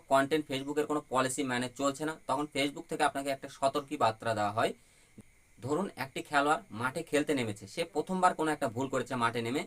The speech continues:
তখন কাকে, তাকে কিন্তু হলুদ কার্ড দেখিয়ে সাবধান করা হয় যে সে যেন পরবর্তীতে এই ধরনের কোনো ভুল না করে। যদি তারপরেও সে এই ভুলটা করে, তখন তাকে কিন্তু রেড কার্ড দেখিয়ে মাঠ থেকে উঠিয়ে দেওয়া হয়।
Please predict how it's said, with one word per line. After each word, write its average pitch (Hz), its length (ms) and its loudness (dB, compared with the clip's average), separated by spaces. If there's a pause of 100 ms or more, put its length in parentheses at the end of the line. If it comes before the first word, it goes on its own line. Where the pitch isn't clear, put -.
(320)
তখন 165 220 0
কাকে, 151 260 4 (140)
তাকে 143 220 2
কিন্তু 156 220 -2
হলুদ 135 360 0
কার্ড 135 220 6
দেখিয়ে 135 340 0 (260)
সাবধান 147 460 0
করা 120 200 6
হয় 113 180 2 (240)
যে 139 180 2
সে - 260 -2
যেন 170 200 2
পরবর্তীতে 165 640 2 (160)
এই 143 120 4
ধরনের 165 260 0
কোনো 156 140 0
ভুল 135 260 -2
না 131 140 6
করে। 95 180 -2 (120)
যদি 151 220 -2
তারপরেও 147 400 2
সে 180 140 -4
এই 160 60 2
ভুলটা 143 280 0
করে, 156 160 2 (380)
তখন 139 220 2
তাকে 160 180 2
কিন্তু 160 260 -4
রেড 147 260 2
কার্ড 156 160 4
দেখিয়ে 147 200 0
মাঠ 131 240 4
থেকে 156 140 -2
উঠিয়ে 139 300 2
দেওয়া 101 160 2
হয়। 87 100 -8